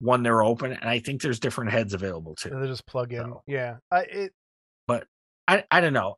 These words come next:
Speaker 1: And, you know, if you're a fan of this style painting, this is beautifully done.
Speaker 2: I, I
Speaker 1: So.
Speaker 2: think the metallic works perfectly 'cause it, it mimics the way that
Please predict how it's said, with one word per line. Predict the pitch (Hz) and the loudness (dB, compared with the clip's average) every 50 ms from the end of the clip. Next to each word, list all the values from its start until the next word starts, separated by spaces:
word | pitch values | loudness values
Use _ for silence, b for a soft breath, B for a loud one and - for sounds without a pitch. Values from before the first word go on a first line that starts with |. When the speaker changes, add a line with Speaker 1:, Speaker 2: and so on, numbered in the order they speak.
| - | -6
Speaker 1:
And, | 131 143 147 | -6 -6 -6
you | 147 156 156 | -6 -4 -2
know, | 143 139 135 135 135 | 0 4 4 4 4
if | 131 - 139 123 - | 2 0 -4 -6 -4
you're | 165 139 120 | -4 -4 -4
a | |
fan | - - 156 151 160 160 156 | -4 -4 -4 -2 -2 0 0
of | 143 | 0
this | 131 127 - | 0 0 0
style | - - 139 131 127 113 | 2 2 2 2 2 0
painting, | - - 135 123 127 135 139 147 151 160 151 - - - | 0 -4 -4 -4 -4 -6 -6 -6 -8 -8 -8 -10 -12 -10
this | 110 110 127 110 - | -8 -6 -6 -6 -4
is | 117 110 104 | -4 -6 -6
beautifully | 104 95 92 92 90 87 - 90 85 85 | -6 -6 -6 -6 -6 -8 -8 -10 -12 -12
done. | 78 71 - - _ _ _ _ _ _ _ _ _ _ _ - | -14 -16 -18 -20 _ _ _ _ _ _ _ _ _ _ _ -2
Speaker 2:
I, | 151 160 - 165 | -2 0 2 4
I | 165 165 | 4 4
Speaker 1:
So. | - | 4
Speaker 2:
think | 180 196 - | 2 -2 -2
the | - 185 | 0 0
metallic | 175 165 - - 160 151 151 156 143 - | 0 0 -2 0 2 4 4 4 2 0
works | 131 135 139 139 - - | -2 -2 -2 -2 -2 -6
perfectly | - - 139 131 - 165 156 - 190 180 | -10 -8 -8 -8 -6 -8 -10 -8 -8 -8
'cause | - - 147 131 | -8 -8 -8 -6
it, | 139 131 - _ _ _ _ _ _ _ _ _ | -6 -6 -8 _ _ _ _ _ _ _ _ _
it | 147 143 139 139 135 | -12 -12 -10 -8 -8
mimics | 127 127 131 135 135 147 151 151 147 - - - - - _ _ _ _ _ _ _ _ _ - | -6 -4 -2 -2 -2 -2 -4 -4 -6 -8 -14 -16 -16 -18 _ _ _ _ _ _ _ _ _ -12
the | 127 123 | -12 -12
way | 117 117 123 120 123 123 123 123 123 123 | -10 -8 -6 -6 -4 -4 -6 -6 -8 -10
that | 113 113 113 101 | -10 -12 -14 -16